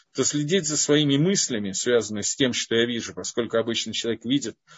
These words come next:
только когда он видит, он и начинает мыслить, до этого мысль редко работает, он может вспоминать, но это тоже он вспоминает то, что он увидел, услышал, увидел, то когда возникает вот это вот воздействие, связанное с махшовой, то поскольку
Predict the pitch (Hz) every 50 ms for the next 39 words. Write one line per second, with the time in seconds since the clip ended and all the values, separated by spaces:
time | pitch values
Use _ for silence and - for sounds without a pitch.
0 | - _ _ - 131 127 - - 123 110 113 120 123 123 120 123 139 120 104 104
1 | - 113 107 107 107 113 110 - - 156 180 185 165 151 - 123 113 107 - -
2 | - 92 92 92 104 107 110 110 - 101 95 95 95 _ - - _ _ - 120
3 | 120 107 - 110 110 117 147 175 170 - - 131 110 107 98 98 95 - - 92
4 | 85 - 117 113 117 123 113 113 - - - - - - 139 127 131 143 156 185
5 | 202 190 - - - 123 123 127 127 131 120 - 147 127 101 104 101 95 - -
6 | 120 113 113 117 123 123 120 104 - - 113 - - - 110 107 107 107 107 101
7 | 92 95 82 76 - - - - - _ - - 95 - - 143 156 156 147 -
8 | - 101 98 104 120 143 127 117 110 101 _ - - - - - _ _ - -
9 | 120 117 - 135 139 143 147 185 180 160 160 131 131 143 156 147 - 185 170 151
10 | 127 107 - - 104 101 - 131 113 - 107 101 98 - 113 113 110 110 120 131
11 | 123 - - - 104 - - - 120 117 113 - 113 113 110 - - 127 127 -
12 | - - 196 202 175 135 104 - - 117 - - 127 - - - 196 196 - -
13 | 143 143 -